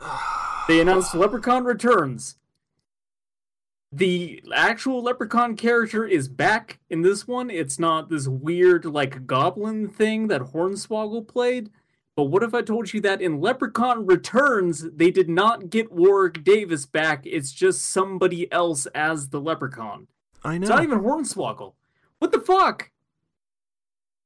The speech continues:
Speaker 2: Why would you do that?
Speaker 1: They, they, look, all they had to do was get Wee Man. That's all they had to do.
Speaker 2: Oh, would have been okay with that.
Speaker 1: Yes.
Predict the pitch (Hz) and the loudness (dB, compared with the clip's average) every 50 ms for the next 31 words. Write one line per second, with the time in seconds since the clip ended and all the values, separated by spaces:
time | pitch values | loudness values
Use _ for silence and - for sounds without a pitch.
0 | _ _ _ _ _ _ _ _ _ _ _ _ _ _ _ _ - 277 339 330 | _ _ _ _ _ _ _ _ _ _ _ _ _ _ _ _ 4 4 6 6
1 | 294 - 392 392 381 381 392 370 - - - 240 202 165 139 - - - _ _ | 4 2 0 -2 2 4 4 4 4 4 2 2 2 0 -2 -8 -14 -20 _ _
2 | - 180 175 - - - - - 156 165 165 160 - - - 135 - - _ _ | -8 -8 -8 -10 -14 -20 -10 -6 -4 -4 -4 -4 -8 -16 -20 -20 -20 -20 _ _
3 | _ _ _ _ _ _ _ _ _ - 139 131 - - - 156 180 196 208 190 | _ _ _ _ _ _ _ _ _ -4 -4 -4 -4 -2 0 0 0 0 0 0
4 | 165 175 160 - 139 135 139 139 139 135 135 135 131 139 135 - - _ _ _ | 0 -2 -2 -2 -4 -4 -2 0 0 0 0 0 -2 -4 -8 -12 -20 _ _ _
5 | _ _ _ _ - 135 127 - - - 135 120 - 123 123 127 120 117 110 104 | _ _ _ _ -6 -4 -4 -4 -2 -2 -2 -2 -4 -4 -4 -4 -4 -4 -4 -6
6 | 104 101 95 92 92 90 87 - - - - - _ _ _ _ _ _ _ _ | -6 -6 -8 -8 -10 -12 -14 -16 -20 -20 -20 -20 _ _ _ _ _ _ _ _
7 | _ _ _ _ _ _ _ _ _ _ _ _ _ 113 120 - 170 185 208 226 | _ _ _ _ _ _ _ _ _ _ _ _ _ -8 -4 -2 -2 -2 0 0
8 | 226 233 220 208 214 208 254 247 220 139 90 - - - - - - _ _ _ | -2 -2 -4 -6 -6 -4 -2 -2 -2 -2 -4 -6 -10 -18 -20 -20 -20 _ _ _
9 | _ _ _ _ _ _ - 123 120 117 - - - - - - - - - - | _ _ _ _ _ _ -10 -8 -8 -8 -10 -14 -16 -16 -16 -18 -18 -20 -18 -20
10 | - - - - - - _ _ _ _ _ _ _ _ _ _ - 165 143 104 | -20 -18 -18 -18 -18 -20 _ _ _ _ _ _ _ _ _ _ -6 -6 -6 -6
11 | - - - - - - | -6 -8 -10 -12 -12 -14